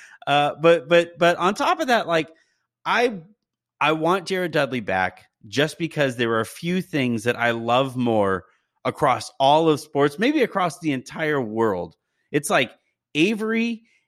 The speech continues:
and Lakers bench reactions when Jared Dudley makes a three-pointer. Avery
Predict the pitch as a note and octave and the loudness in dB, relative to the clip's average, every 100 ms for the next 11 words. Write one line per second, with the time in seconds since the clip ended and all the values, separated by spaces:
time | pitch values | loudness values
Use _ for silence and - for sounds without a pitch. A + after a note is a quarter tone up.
0 | _ C#3+ D3 C#3+ C3 B2+ B2+ F#3 F3+ E3 | _ 0 2 0 -4 -4 2 2 2 0
1 | D#3 D3+ D3 C#3+ A#2+ A#2 - A2 A2 A2+ | 2 0 0 0 2 2 -2 -4 -2 -2
2 | G#2+ A2 A2+ G#2+ G#2 A2+ G2+ F#2 G2 - | 2 0 2 0 0 -2 -2 -4 -8 -8
3 | F#2+ - F#2 D#2 - _ _ D#3 - G3 | -10 -10 -18 -20 -20 _ _ -18 -2 2